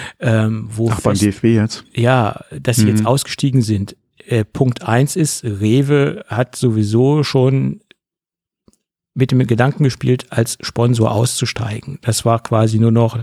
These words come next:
Speaker 1: ähm, eine Frage der Zeit. Konnte man nachlesen, da gab's auch
Speaker 2: Ja, okay, aber dann
Speaker 1: Berichterstattung.
Speaker 2: haben sie auch einen ganz guten Zeitpunkt gewählt.
Speaker 1: Nee, ich,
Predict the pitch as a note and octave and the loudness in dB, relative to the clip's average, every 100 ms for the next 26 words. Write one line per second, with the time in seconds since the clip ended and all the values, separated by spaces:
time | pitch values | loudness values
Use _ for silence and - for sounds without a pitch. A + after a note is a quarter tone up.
0 | B2+ B2+ A2 G#2+ G#2 G#2 - - - - | -6 -2 0 2 0 -4 -8 -14 -14 -2
1 | A2+ - G#2+ G#2+ A2 G#2+ - G2 F#2+ - | -2 0 0 0 0 -2 -2 -4 -4 -12
2 | - - _ - A#2+ A#2 A2+ A2+ A#2+ B2 | -20 -20 _ -2 0 0 0 2 2 0
3 | - B2+ B2 B2+ B2+ C3 - - - - | 2 0 2 0 0 -2 -8 -16 -18 -20
4 | - _ A#2 A2+ G#2+ - - A2 - - | -20 _ -4 -2 -2 -4 -4 -4 -4 0
5 | A2+ F3 B3+ B2 G#2 G#2 A2+ A#2+ A2+ C3 | 2 2 2 2 2 2 4 2 2 2
6 | C3+ B2 B2+ - C3+ B2+ C3 - C3 B2 | 0 0 -2 -2 -4 -2 -4 -2 -4 -2
7 | D3 G2 - - _ _ _ - F#3 E3 | -2 -2 -4 -16 _ _ _ -20 -18 -6
8 | C3 B2 C3+ B2+ - | 0 2 2 -2 -10